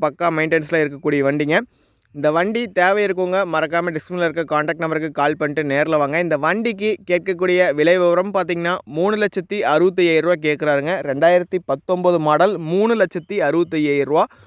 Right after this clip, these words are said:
ஒரு ஃபுல் ஆப்ஷன் வண்டி, ஒரு ஃபுல் ஃபிட்டிங்ஸ் வண்டிங்க இந்த வண்டி. தேவை இருக்கவங்க மறக்காம வாங்கி பயன்படுத்திக்கங்க. நன்றி நண்பர்களே, மற்றொரு வீடியோ பதிவில்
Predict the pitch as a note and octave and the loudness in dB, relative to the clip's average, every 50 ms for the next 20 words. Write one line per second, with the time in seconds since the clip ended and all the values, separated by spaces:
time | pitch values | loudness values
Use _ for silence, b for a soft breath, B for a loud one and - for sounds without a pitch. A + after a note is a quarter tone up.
0 | b b b b D#3 E3+ G3 G#3+ - - F#3 G3+ G#3 G#3 G3+ G3+ - A3+ G#3+ G3 | b b b b 0 2 2 2 0 0 -2 2 2 2 2 2 0 -4 -2 -2
1 | F3+ F3 F3 G#3+ A#3+ A3 F#3 - - F#3+ G3 F#3+ F3+ - F#3+ F#3 G#3 F#3 - - | -2 0 0 0 2 0 0 0 -2 -4 -4 -6 -8 -10 -8 -8 -8 -8 -6 -4
2 | E3+ D#3 D3+ D#3+ D3+ D3 C#3 C3 C3 C3 C3 C#3 C#3 F#3+ B3+ - b b b b | -2 -2 -2 -2 -4 -4 -2 -2 -2 -2 -2 -2 -2 -4 -6 -6 b b b b
3 | b b b b _ - F3 F#3+ A3+ C4 C#4 C4+ B3 A#3 G#3 G#3+ G#3 A3 A3 G3 | b b b b _ -2 0 2 2 2 4 2 2 2 0 -2 -2 -2 -2 -2
4 | F3+ F3 F3+ E3 F#3 F#3 F#3 F3+ E3 D#3+ E3 E3+ E3 - D3+ D3 D#3 D3+ D3+ D3 | -2 -2 -2 -2 -2 -2 -2 -2 -2 -2 -4 -6 -6 -4 -4 -4 -2 -4 -4 -4
5 | C3+ D3+ C#3+ C3 C#3+ D#3 F#3+ A3+ G3+ E3 D#3+ E3+ F#3+ A#3 A3 G#3+ G3 G3 F#3 F3+ | -4 -6 -6 -4 -2 -2 -2 -2 -2 0 0 0 0 0 -2 0 -2 0 0 0
6 | G3+ A#3+ C4 A#3+ G3 - G#3+ A3+ C#4+ D4+ D#4 D4 C4 B3 B3+ B3 A3 G#3 F#3+ F3 | 0 0 0 0 0 -2 0 0 0 0 0 0 0 2 0 0 2 2 2 2
7 | E3+ F3 G#3 B3+ | 2 2 2 0